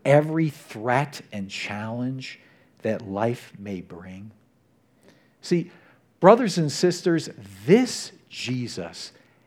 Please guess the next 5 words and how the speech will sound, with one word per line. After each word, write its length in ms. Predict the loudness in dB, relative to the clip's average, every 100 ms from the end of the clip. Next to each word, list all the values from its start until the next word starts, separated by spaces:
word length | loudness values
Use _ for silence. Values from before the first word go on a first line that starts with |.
| _ _
is 320 | -6 -6 -8 -14 -14
our 600 | -10 -10 -12 -16 -20 -20 _ _ _ _ _ _
Jesus. 380 | -18 -16 -20 -20 -20 _ _ _ _ _ _ _ _ _ _ _ _ _ _ _ _ _ _ _ _ _ _ _ _ _ -8
This 480 | -4 -2 -4 -8 -12 _ _ -16
Jesus 840 | -12 -10 -10 -12 -16 -20 -20 -20